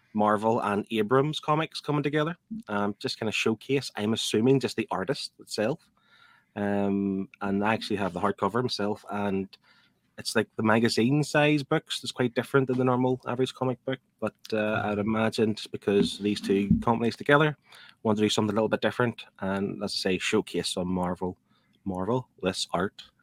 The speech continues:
Um, yeah. Let's see who we have in the chat this evening live.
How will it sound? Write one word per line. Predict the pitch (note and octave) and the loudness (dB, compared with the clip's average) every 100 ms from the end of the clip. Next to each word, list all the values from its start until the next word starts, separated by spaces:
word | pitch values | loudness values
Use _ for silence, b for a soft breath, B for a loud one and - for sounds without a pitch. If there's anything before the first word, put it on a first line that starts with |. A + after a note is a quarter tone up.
| - | -6
Um, | F2+ F2+ F2+ F2 - _ _ - | -2 -2 -2 -4 -8 _ _ -14
yeah. | D3+ G3+ - _ _ b b b b b _ _ | -12 -12 -14 _ _ b b b b b _ _
Let's | A#2 | -2
see | - B2+ A#2 | 4 4 4
who | A#2 G#2+ | 4 4
we | G#2+ G2 | 2 4
have | G2 G2 G2+ - - | 6 6 4 -4 -8
in | F2+ F#2+ | -4 -2
the | |
chat | - G#2 G2 - - | 2 2 2 -2 -4
this | G#2 F#2+ G2+ | -2 2 4
evening | F#2+ G2+ F#2+ | 4 4 2
live. | F#2 A2 D#3 | 2 0 -2